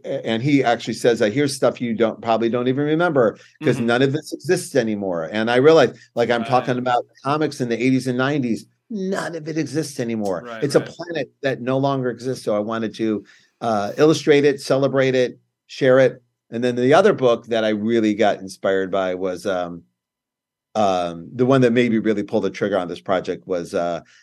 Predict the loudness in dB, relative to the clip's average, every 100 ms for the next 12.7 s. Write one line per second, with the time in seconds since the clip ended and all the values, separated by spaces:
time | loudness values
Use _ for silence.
0 | _ -2 2 2 4 4 2 -4 -2 -2
1 | 0 -2 -6 -16 _ _ -12 -12 -12 _
2 | _ _ _ _ -20 -14 -6 -2 0 2
3 | 4 4 4 4 0 -2 -6 -4 -8 -12
4 | -18 _ _ _ _ _ 2 4 2 0
5 | -2 2 6 6 4 0 0 0 0 -2
6 | 0 2 4 4 2 -2 -2 -4 -4 -8
7 | -12 -4 -2 4 2 2 -4 0 0 4
8 | 4 6 6 6 4 2 2 2 -2 _
9 | _ 0 6 6 4 2 0 2 2 2
10 | 0 0 0 0 0 2 0 -2 -6 -4
11 | 0 0 0 -2 -2 0 0 0 -4 -8
12 | -8 -6 -4 -4 -6 -10